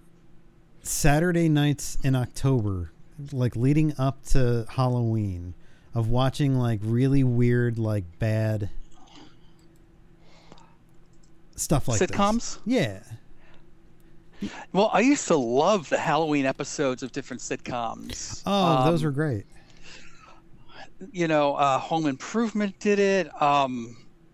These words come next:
Speaker 2: God, there was a series that had Dan Aykroyd as a priest.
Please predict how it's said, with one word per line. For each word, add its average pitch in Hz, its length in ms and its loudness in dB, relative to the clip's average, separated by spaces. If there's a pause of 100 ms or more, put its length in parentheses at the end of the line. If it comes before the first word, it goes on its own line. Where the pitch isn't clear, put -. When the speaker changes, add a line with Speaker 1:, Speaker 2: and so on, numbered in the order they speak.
(960)
Speaker 2:
God, 151 140 -8
there 151 100 -6
was 160 200 -8
a 151 120 -10
series 208 640 -2
that 175 140 -2
had 151 920 0 (1000)
Dan 165 380 0
Aykroyd 208 720 -2 (240)
as 135 100 -8
a 120 80 -6
priest. - 840 -8